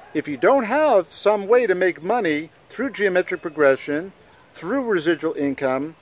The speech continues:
then take a look at the link that I have somewhere around this video. Take a free tour, see what we're doing, and let's make some money together, because it is the better way of leveraging your time and your resources.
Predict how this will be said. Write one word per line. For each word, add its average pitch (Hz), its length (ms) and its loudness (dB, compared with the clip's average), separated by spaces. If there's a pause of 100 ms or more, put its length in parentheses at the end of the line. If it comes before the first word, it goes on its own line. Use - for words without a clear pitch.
(140)
then 202 120 -4
take 247 160 0
a 254 40 4
look 269 160 4
at 262 80 0
the 220 80 6
link 202 300 0
that 196 120 2
I 190 120 4
have 180 180 -2
somewhere 240 420 2
around 175 260 0
this 147 140 -4
video. 131 640 2 (320)
Take 185 140 2
a 220 60 2
free 247 280 -4
tour, 208 240 4
see - 180 -10
what 247 180 0
we're 202 100 6
doing, 160 500 4 (380)
and 254 120 -2
let's 294 200 4
make 254 160 2
some 226 160 0
money 214 200 2
together, 170 520 2 (340)
because 180 300 2
it 233 100 6
is 247 180 2
the 190 100 4
better 175 300 4
way 156 520 2 (200)
of 160 120 0
leveraging 180 680 2
your 196 160 4
time 147 580 0 (300)
and 180 120 -4
your 185 120 2
resources. 123 800 -2